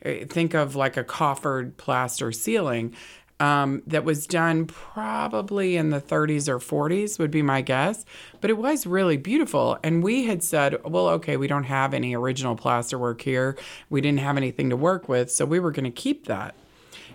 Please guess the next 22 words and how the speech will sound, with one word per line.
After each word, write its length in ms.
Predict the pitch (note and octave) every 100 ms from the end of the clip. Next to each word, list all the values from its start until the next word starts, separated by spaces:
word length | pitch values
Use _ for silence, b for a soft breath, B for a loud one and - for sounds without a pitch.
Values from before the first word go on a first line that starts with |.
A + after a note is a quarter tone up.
| -
And 220 | E3 F3
then 560 | E3+ E3 D#3 D3+ D#3 D3+
one 300 | D#3+ F3 F#3+
of 200 | G3+ E3+
the 220 | D3+ C#3+ C3+
guys 400 | C3 C3+ C3+ C#3
putting 300 | - C#3+ C3+
the 80 |
H 240 | C3 C#3 -
V 140 | C3
A 100 | B2+
C 300 | B2 E3+ E3+
in, 420 | C#3+ B2+ B2 D3 - -
it's 200 | C#3+ -
hel-, 220 | D#3 F#3 -
it 60 |
was 200 | C#3+ C#3
held 300 | C#3+ F3 D#3+
up, 180 | C#3+ -
it 60 | -
was 100 | -
suspended. 680 | B2+ - E3+ E3 B2+ A#2